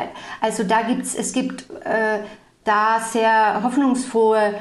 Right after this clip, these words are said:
Aussichten und ich finde, da, da soll doch die Entwicklung hinein und nicht in eine Technologie, die noch auf dreißigtausend, äh, für dreißigtausend kommende Generationen sozusagen ein, ein strahlendes Erbe hinterlässt.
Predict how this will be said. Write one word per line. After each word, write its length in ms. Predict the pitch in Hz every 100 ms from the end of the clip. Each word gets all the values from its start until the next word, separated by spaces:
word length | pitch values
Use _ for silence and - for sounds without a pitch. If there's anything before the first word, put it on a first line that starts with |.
| - -
Aussichten 680 | 208 247 285 254 247 - 233
und 220 | 226 220
ich 100 | 233 -
finde, 220 | 254 226
da, 500 | 220 214 254 269 226
da 140 | 233 269
soll 200 | 294 269
doch 140 | 233
die 140 | -
Entwicklung 480 | 214 214 233 - 220
hinein 420 | 220 226 214 214
und 200 | 208 208
nicht 300 | 240 277 277
in 160 | 247 240
eine 280 | 220 233 233
Technologie, 800 | 233 233 226 214 214 185 247 254 - -
die 80 | 240
noch 220 | 240 220 220 - - -
auf 220 | 214 220
dreißigtausend, 1120 | 214 202 233 262 254 214 208 240 247 240 -
äh, 240 | 220 208 208
für 180 | - 226
dreißigtausend 840 | 220 220 240 220 - 214 233 240
kommende 560 | 240 226 240 226 214 208 208 -
Generationen 1040 | 226 233 220 208 202 - 214 240 262 240 220
sozusagen 640 | 233 220 208 226 220 214
ein, 300 | 202 202 196 - - -
ein 120 | 220
strahlendes 840 | 214 - - 190 214 233 214 190 -
Erbe 380 | 190 196 208 175
hinterlässt. 920 | 175 185 180 180 165 170 180 -